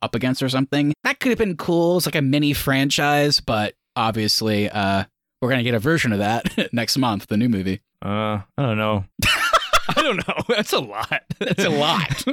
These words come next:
Speaker 2: <laughs>
Speaker 1: A lot.
Speaker 2: Yeah, I'm, I'm kind of more with Austin. I, I would have been down to see it, an Amazing Spider-Man three and just to see what kind of villains they'd bring in, whether it be the Sinister Six or somebody different. But
Speaker 1: Yeah.
Speaker 2: I don't need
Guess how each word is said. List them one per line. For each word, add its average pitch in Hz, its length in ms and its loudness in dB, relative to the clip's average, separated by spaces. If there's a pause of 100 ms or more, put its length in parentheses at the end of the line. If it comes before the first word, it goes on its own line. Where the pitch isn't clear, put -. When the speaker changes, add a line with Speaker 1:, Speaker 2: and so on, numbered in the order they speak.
(100)
Speaker 2:
<laughs> 175 200 -8
Speaker 1:
A 131 80 0
lot. 123 220 2
Speaker 2:
Yeah, 165 220 2
I'm, 185 260 0
I'm 226 160 0
kind 208 180 2
of 151 80 0
more 143 140 2
with 117 140 -2
Austin. 123 400 -2
I, 170 120 -2
I - 20 0
would 175 100 2
have 156 60 0
been 139 160 0
down 110 220 0
to 110 40 -4
see 117 240 0
it, 113 140 -2
an 107 100 -2
Amazing 104 320 0
Spider-Man 101 380 0
three 104 340 0
and 95 180 -2
just - 200 -6
to 101 60 -6
see 110 200 -2
what 101 140 -4
kind 104 140 -2
of 95 80 -4
villains 98 340 -2
they'd 98 160 -2
bring 98 220 0
in, 98 200 2
whether 101 240 0
it 95 80 -2
be 101 120 0
the 98 140 0
Sinister 98 360 -4
Six - 360 -2
or 98 60 -4
somebody 104 380 0
different. 98 600 -2
But 104 280 0 (320)
Speaker 1:
Yeah. 80 180 -2
Speaker 2:
I 139 40 0
don't 196 140 0
need 120 300 -2